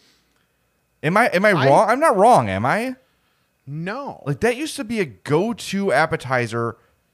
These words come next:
Speaker 1: all the time, and I
Speaker 2: Now
Speaker 1: feel like
Speaker 2: it's
Speaker 1: I
Speaker 2: like
Speaker 1: never
Speaker 2: a
Speaker 1: s-
Speaker 2: go-to frozen appetizer.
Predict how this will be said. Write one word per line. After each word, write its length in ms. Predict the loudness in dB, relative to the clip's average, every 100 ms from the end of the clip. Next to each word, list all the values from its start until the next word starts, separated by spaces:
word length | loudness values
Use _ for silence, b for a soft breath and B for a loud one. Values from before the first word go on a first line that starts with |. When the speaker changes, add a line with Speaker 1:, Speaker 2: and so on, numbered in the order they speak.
| _ -4
Speaker 1:
all 220 | -2 0
the 120 | 0
time, 540 | -4 -6 -6 -4 -6 -6
and 120 | -2 0
I 40 |
Speaker 2:
Now 100 | 0
Speaker 1:
feel 80 | -2
like 60 | -2
Speaker 2:
it's 60 |
Speaker 1:
I 40 | -2
Speaker 2:
like 80 |
Speaker 1:
never 180 | -2 -2
Speaker 2:
a 60 | -2
Speaker 1:
s- 140 | -4 -6
Speaker 2:
go-to 120 | -10
frozen 520 | -10 -10 -10 -10 -12
appetizer. 760 | -14 -16 -16 -16 -16 -18 -20